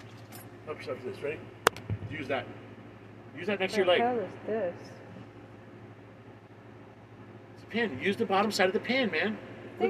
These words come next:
Speaker 2: Thing's
Speaker 1: the
Speaker 2: in
Speaker 1: pin.
Speaker 2: the fucking way. I
Speaker 1: Look at the
Speaker 2: can't
Speaker 1: pin.
Speaker 2: fucking
Speaker 1: Use the
Speaker 2: operate it
Speaker 1: pin.
Speaker 2: properly.
Speaker 1: Use the pin I just handed you.
Speaker 2: Paste.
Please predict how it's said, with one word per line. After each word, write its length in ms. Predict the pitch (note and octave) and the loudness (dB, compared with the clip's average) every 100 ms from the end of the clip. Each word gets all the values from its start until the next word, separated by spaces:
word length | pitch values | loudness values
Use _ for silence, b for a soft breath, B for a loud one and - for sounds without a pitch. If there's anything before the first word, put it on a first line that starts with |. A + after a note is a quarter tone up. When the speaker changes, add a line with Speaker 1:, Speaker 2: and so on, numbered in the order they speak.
| A3 | 6
Speaker 2:
Thing's 20 | |
Speaker 1:
the 40 | E4 | 8
Speaker 2:
in 60 | E4 | 8
Speaker 1:
pin. 100 | E4 | 8
Speaker 2:
the 60 | |
fucking 420 | D4+ C#4+ D4 C4 | 6 6 6 6
way. 340 | G#3+ A#3 A#3 F3+ | 12 12 12 10
I 40 | |
Speaker 1:
Look 120 | F#3 | 8
at 100 | A#3 | 10
the 80 | A#3 | 8
Speaker 2:
can't 40 | A#3+ A3+ F#3 | 10 10 10
Speaker 1:
pin. 0 | - | 10
Speaker 2:
fucking 120 | F#3+ | 10
Speaker 1:
Use 120 | G3+ | 12
the 80 | G#3+ | 10
Speaker 2:
operate 300 | G#3 G3+ G3+ | 8 8 8
it 100 | D#3 | 6
Speaker 1:
pin. 80 | B2 | 4
Speaker 2:
properly. 440 | F#3 F3+ F3+ F3 F3 C3 | 4 4 2 0 -2 0
Speaker 1:
Use 180 | E3+ F3+ | 0 2
the 80 | |
pin 240 | F3 F#3+ F#3+ | 2 4 4
I 80 | D#3+ | 2
just 200 | D#3 - | 0 2
handed 320 | G3 A3 - | 4 4 2
you. 120 | D#3 | 4
Speaker 2:
Paste. 340 | F3+ G3+ F3+ | 4 4 -2